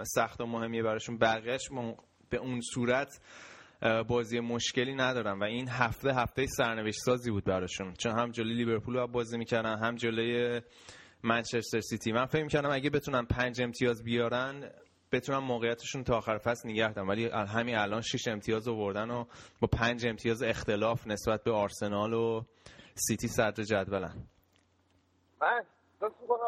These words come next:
Speaker 2: اگه آرسنال امسال قهرمان نشه دیگه نمیشه. با-، خیلی بعید می‌دونم. <laughs> جدی می‌گم، پپ، پپ خیلی خوبه، همه خوشحالن، ولی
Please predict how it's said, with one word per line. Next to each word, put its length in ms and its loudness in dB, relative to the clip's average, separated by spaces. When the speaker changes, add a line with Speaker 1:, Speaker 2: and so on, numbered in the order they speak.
Speaker 2:
اگه 140 0
آرسنال 500 0
امسال 260 2
قهرمان 640 0
نشه 200 -4
دیگه 380 -6
نمیشه. 640 -4
با-، 180 4
خیلی 280 -6
بعید 280 2
می‌دونم. 460 -2
<laughs> 720 -18
جدی 260 2
می‌گم، 320 2
پپ، 160 4
پپ 200 4
خیلی 300 0
خوبه، 280 0
همه 120 0
خوشحالن، 680 2
ولی 300 -2